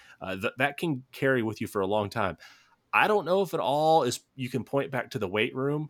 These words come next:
and say that's where the culprit is, but it's not a good look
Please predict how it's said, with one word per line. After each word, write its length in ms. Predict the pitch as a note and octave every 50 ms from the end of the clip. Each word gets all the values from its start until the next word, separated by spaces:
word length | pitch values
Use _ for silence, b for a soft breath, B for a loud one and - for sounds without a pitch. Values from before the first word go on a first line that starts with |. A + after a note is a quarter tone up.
| _
and 100 | - G#2
say 360 | - - A2 G#2 G#2 F#2+ F2+ F2
that's 480 | E2 E2 F2 F#2+ G#2+ B2+ C3 - - -
where 260 | A2 A#2 A#2 A#2 A2+
the 100 | G#2+ G2
culprit 460 | - - A#2 B2 - - C3+ C3+ -
is, 320 | D3 D#3+ D#3+ E3 D#3 - - b b b b b b b b -
but 120 | B2+ C3+
it's 200 | D3+ C#3 - -
not 180 | D#3 F3+ G3+ G3
a 60 | C#3+
good 140 | C#3 C#3 B2
look 280 | A#2+ B2 B2 B2 -